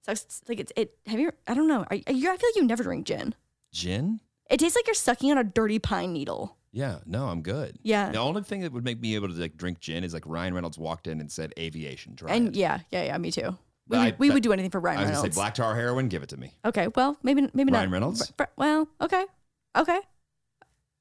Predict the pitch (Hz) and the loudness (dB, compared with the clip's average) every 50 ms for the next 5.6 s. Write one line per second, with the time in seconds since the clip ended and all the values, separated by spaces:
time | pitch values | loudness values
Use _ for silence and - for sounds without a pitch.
0 | _ _ 220 240 311 359 392 381 370 359 262 294 294 302 302 285 - - - 285 | _ _ 6 6 6 6 6 6 6 4 4 6 6 6 6 4 2 4 4 6
1 | 285 - 330 330 311 285 - 269 269 269 247 - 226 247 208 208 214 214 214 202 | 6 6 6 6 6 6 6 6 4 4 4 4 4 4 6 6 4 2 2 2
2 | 202 202 190 190 185 180 - - - 208 196 180 180 175 - - - 247 269 - | 2 2 2 2 0 0 0 2 4 4 6 6 4 2 2 2 2 2 2 4
3 | - 247 - 220 208 - - 226 190 208 208 190 - - 254 - - - - - | 2 0 0 0 -2 0 0 2 2 0 -2 2 2 2 2 2 -4 -8 -8 0
4 | - - 262 - - - - 294 262 254 262 269 - 226 202 208 208 202 190 - | 2 2 2 2 2 4 6 6 6 4 0 0 2 2 2 2 0 0 0 0
5 | - - 523 466 453 381 311 262 190 123 92 | 2 2 2 2 0 -2 -4 -4 -4 -4 -4